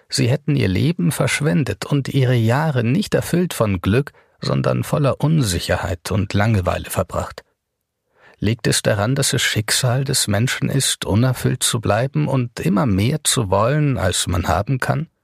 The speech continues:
Oder ist das alles beherrschende Leiden, das selbst die kostbarsten Augenblicke versauert, die Folge davon, dass wir am falschen Ort nach dem Glück suchen?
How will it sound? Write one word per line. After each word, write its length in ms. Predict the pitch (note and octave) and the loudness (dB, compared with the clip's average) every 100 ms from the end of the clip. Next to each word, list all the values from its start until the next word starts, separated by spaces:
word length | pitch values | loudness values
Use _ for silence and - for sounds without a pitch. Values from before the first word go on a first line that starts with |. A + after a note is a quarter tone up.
| _ _ _ _ _ | _ _ _ _ _
Oder 240 | C#3+ D3 | 0 0
ist 240 | D3+ - D#3 | 0 0 0
das 200 | C3+ - | -2 -4
alles 480 | - G#2 C#3+ C#3+ - | -2 -2 0 -2 -2
beherrschende 720 | F#2+ F2 A2 - A#2+ A2 F#2+ | 0 0 0 0 0 2 2
Leiden, 560 | F2+ F#2+ A2 B2 A#2 - _ _ | 2 2 0 -2 -4 -8 _ _
das 220 | B2+ - | -2 0
selbst 380 | F3 G3+ - - | 0 -2 -2 -2
die 160 | A2+ | -2
kostbarsten 880 | G#2 - D#3 - - A#2 A2+ - A2+ | 0 -2 -2 -4 -2 -2 -2 -4 -4
Augenblicke 720 | - B2 C3+ C3+ G#2 A2 - B2 | -2 -2 0 -2 0 -2 0 0
versauert, 760 | A#2 G#2 G2+ A#2 B2+ B2+ - | 0 0 0 2 0 -2 -4
die 80 | A2 | -4
Folge 400 | - C#3 G3 A#2 | 0 0 0 -2
davon, 400 | F2 - A#2 C3 | -2 -2 0 0
dass 240 | A#2+ - A#2+ | 0 0 0
wir 160 | A#2 | 0
am 120 | A#2+ | 0
falschen 600 | A2 - G#2 A#2 - B2+ | -2 -2 0 0 0 -2
Ort 460 | - G#2+ G2+ C#3+ - | 0 0 0 -2 -4
nach 180 | C#3+ C#3 | -4 -2
dem 260 | C#3+ C3+ A#2+ | -2 -2 0
Glück 280 | A2+ C3+ | -2 -2
suchen? 500 | - B2 C3+ - D#3 | -2 -2 -2 -4 -6